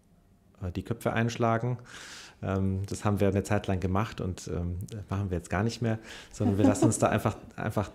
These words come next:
einfach treiben, ähm, was den Vorteil hat, dass ich das dann, ähm, dass ich ganz viele Fragen von alleine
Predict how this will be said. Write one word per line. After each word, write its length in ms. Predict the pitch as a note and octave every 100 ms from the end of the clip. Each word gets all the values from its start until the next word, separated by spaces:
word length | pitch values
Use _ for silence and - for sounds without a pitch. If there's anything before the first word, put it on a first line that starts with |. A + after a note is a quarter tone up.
| -
einfach 280 | A#2 G#2+ G2
treiben, 560 | G2+ G2 B2+ C3 C#3+ C#3+ - - - -
ähm, 760 | A2 G#2+ G#2 G#2 G#2 G2+ G#2 G2+
was 180 | G2+ G2
den 140 | G#2+
Vorteil 420 | G2+ A2+ A#2 B2 A#2
hat, 180 | A#2
dass 140 | A2 -
ich 120 | B2
das 160 | A2+ -
dann, 300 | G#2 G#2 G2+
ähm, 280 | G2+ G#2
dass 160 | G2 G2
ich 100 | -
ganz 180 | G#2 -
viele 160 | G#2 G2
Fragen 300 | G2 F#2+ G2+
von 140 | G2
alleine 480 | F2+ F2+ G2 F2